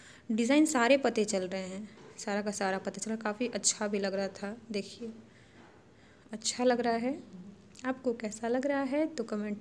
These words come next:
में बता दीजिएगा। <clears throat> मेरे बिछुए भी थोड़े से घूम जाते हैं। देखिए, कैसा मैं पूरा अपना पैर भी पोंछ ले रही हूँ,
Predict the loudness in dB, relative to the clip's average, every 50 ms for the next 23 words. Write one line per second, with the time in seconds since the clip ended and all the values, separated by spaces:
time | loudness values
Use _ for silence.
0 | -6 -6 -4 -4 -4 -2 0 0 2 0 0 0 2 2 4 4 4 4 2 0
1 | -2 -6 -12 -20 -20 -20 -20 -20 -20 -20 -20 -20 -20 -20 -20 -20 -20 -20 -20 -20
2 | -14 -4 0 2 4 4 6 6 6 6 6 6 6 4 4 4 4 4 4 4
3 | 0 0 -2 -4 0 2 2 2 2 2 2 4 4 4 0 -2 -8 -14 -20 -20
4 | -20 -20 -12 -8 -4 -2 0 0 2 2 0 -2 -2 -2 -4 -2 -2 -4 -4 -6
5 | -10 -16 -20 -20 -20 -20 -20 -20 -20 -20 -20 -20 -20 -20 -20 -20 -20 -20 -20 -20
6 | -20 -20 -20 -20 -20 -20 -20 -20 -20 -20 -20 -20 -20 -20 -20 -20 -20 -20 -20 -20
7 | -20 -20 -20 -20 -20 -20 -20 -20 -20 -20 -20 -20 -20 -20 -20 -20 -20 -20 -20 -20
8 | -20 -20 _ -20 -20 -20 -20 -20 -20 -20 -20 -20 -20 -20 -20 -20 -20 -20 -20 -20
9 | -20 -20 -20 -20 -20 -12 -6 -4 -4 -4 -4 -6 -10 -8 -4 -2 -2 -2 -2 -2
10 | -4 -2 -2 -4 -4 -4 -2 -2 0 0 0 0 0 -2 -2 -2 -2 -2 -2 -4
11 | -4 -2 -4 -4 -4 -2 -4 -6 -4 -4 -2 -2 0 0 -2 -2 -2 -2 -2 -2
12 | -4 -4 -6 -6